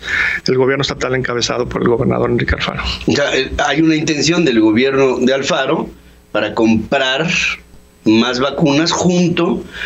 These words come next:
Speaker 2: con el sector privado que estarían dispuestos a lo mismo.
Speaker 1: Por supuesto, de hecho tenemos ya una, una partida presupuestal,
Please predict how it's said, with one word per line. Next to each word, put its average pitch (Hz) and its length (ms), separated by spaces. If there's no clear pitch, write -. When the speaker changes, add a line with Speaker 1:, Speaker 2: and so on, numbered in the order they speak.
Speaker 2:
con - 100
el 110 80
sector 123 360
privado 147 340
que - 80
estarían 123 320
dispuestos 131 480
a 107 60
lo 95 100
mismo. 95 280
Speaker 1:
Por - 120
supuesto, 165 380
de 151 80
hecho 185 240
tenemos 175 400
ya 180 140
una, 185 220
una 165 220
partida 180 440
presupuestal, 175 720